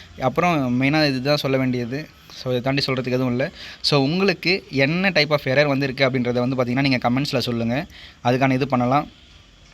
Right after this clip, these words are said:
அதுக்கப்புறம், so, இந்த வீடியோ பார்த்ததுக்கப்புறம், ஆ, உங்களுக்கு இருக்கிற டவுட்ஸை வந்து நீங்க கமெண்ட்ஸ்ல தெளிவா சொல்லும்போது,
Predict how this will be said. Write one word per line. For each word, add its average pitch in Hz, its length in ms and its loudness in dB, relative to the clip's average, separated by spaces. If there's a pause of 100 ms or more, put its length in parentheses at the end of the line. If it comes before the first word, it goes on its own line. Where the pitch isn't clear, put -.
(160)
அதுக்கப்புறம், 156 540 0
so, 151 260 2
இந்த 139 440 0
வீடியோ 160 360 2
பார்த்ததுக்கப்புறம், 135 580 0 (480)
ஆ, 123 480 2 (2250)
உங்களுக்கு 147 280 2
இருக்கிற 151 260 0
டவுட்ஸை 147 240 0
வந்து 123 260 0
நீங்க 131 300 0
கமெண்ட்ஸ்ல 151 320 0
தெளிவா 143 180 4
சொல்லும்போது, 123 640 -2